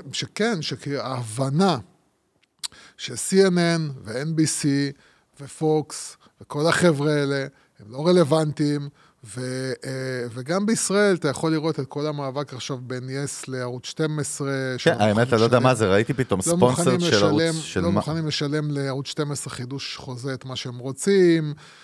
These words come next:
Speaker 1: ואתה מ-, כאילו, בארץ זה עוד משום מה אנחנו עוד כאילו...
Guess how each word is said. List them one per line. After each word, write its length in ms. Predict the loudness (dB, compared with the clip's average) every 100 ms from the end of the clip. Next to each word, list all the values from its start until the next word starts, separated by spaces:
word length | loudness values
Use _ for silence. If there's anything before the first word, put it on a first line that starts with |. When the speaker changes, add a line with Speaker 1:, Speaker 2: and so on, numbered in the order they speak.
| _ -20
Speaker 1:
ואתה 640 | -8 -6 -6 -6 -6 -6
מ-, 100 | -6 -8 -12 -16 -14
כאילו, 260 | -6 -4 -2
בארץ 380 | 2 4 6 6
זה 120 | 4
עוד 120 | 2
משום 360 | 0 -2 0 2
מה 80 | 2
אנחנו 280 | 0 0
עוד 160 | -2 -4
כאילו... 580 | -2 0 4 6 6